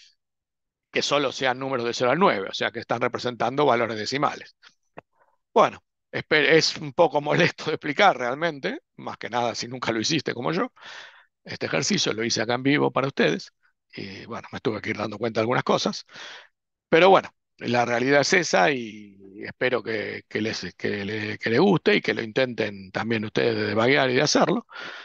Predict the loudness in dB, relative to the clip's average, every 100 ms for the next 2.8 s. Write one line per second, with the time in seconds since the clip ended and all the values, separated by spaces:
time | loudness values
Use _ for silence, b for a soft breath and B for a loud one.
0 | B B -2 0 2 2 0 2 4 6
1 | 8 6 4 2 2 2 4 2 -6 _
2 | -10 -8 -8 -8 -10 -12 -18